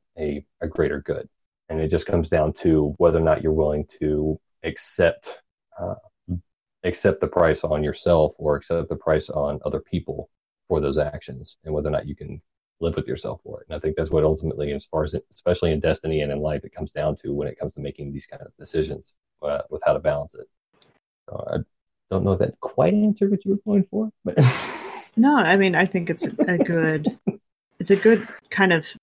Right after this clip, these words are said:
Speaker 2: introduction and segue into what we're gonna be talking about later
Speaker 1: Mm-hmm.
Speaker 2: and how the symmetrists are, or the s-,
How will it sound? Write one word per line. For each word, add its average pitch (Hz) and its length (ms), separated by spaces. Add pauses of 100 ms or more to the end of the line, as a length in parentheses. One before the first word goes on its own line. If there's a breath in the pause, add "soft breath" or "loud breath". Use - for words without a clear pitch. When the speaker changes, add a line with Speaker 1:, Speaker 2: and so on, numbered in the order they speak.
Speaker 2:
introduction 160 640
and 147 240
segue 156 460
into 151 340
what 147 200
we're 151 100
gonna 147 180
be 139 120
talking 139 380
about 135 420 (200)
later 151 640 (460)
Speaker 1:
Mm-hmm. 107 400
Speaker 2:
and 160 200
how 147 720 (340)
the 165 160
symmetrists 156 880
are, 143 920 (120)
or 165 100
the 147 60
s-, - 240